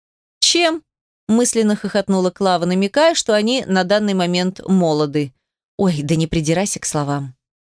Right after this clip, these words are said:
«Девочки, вы чего застыли?» оборвала их мысленные переговоры девушка.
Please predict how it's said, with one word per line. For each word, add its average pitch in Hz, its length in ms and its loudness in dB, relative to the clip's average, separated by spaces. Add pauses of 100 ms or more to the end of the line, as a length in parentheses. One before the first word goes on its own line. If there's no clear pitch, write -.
(400)
«Девочки, 208 600 0 (120)
вы 247 120 0
чего 320 240 0
застыли?» 202 680 -2 (200)
оборвала 202 500 2
их 214 160 -6
мысленные 190 560 0
переговоры 185 560 0
девушка. 160 560 -2